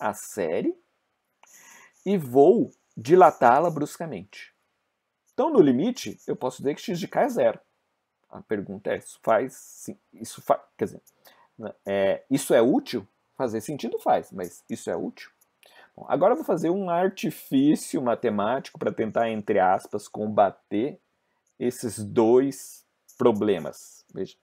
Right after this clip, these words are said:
acochambre, tá? Mas isso vai ser o nosso pontapé pra derivar o que a gente chama de transformada de Fourier. E se eu multiplicasse exatamente pelo valor que eu estou dividindo? Esse dez aqui, tá?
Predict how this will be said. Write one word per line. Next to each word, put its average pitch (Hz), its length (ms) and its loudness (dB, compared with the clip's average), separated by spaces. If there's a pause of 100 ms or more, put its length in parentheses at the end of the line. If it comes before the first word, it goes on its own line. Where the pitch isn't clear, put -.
acochambre, 110 680 -8
tá? 156 140 -4
Mas 120 260 -10 (320)
isso - 160 -14
vai 117 100 -2
ser 123 120 -4
o 120 60 0
nosso 123 240 -6
pontapé 110 460 -2
pra 120 220 -6 (300)
derivar 107 680 -4 (200)
o 107 60 -20
que - 100 -10
a 101 40 -4
gente 98 220 -14
chama 101 140 -8
de - 100 -14
transformada 98 440 -10
de - 60 -20
Fourier. 90 260 -14 (1800)
E 247 120 2
se - 160 0
eu 285 100 4
multiplicasse 160 1000 0
exatamente 117 720 -2
pelo 123 280 0
valor 110 460 0
que - 80 -10
eu 143 40 -4
estou 135 260 -4
dividindo? 120 640 -8
Esse 135 420 -6 (280)
dez 104 600 0
aqui, - 440 -8 (540)
tá? 127 200 -10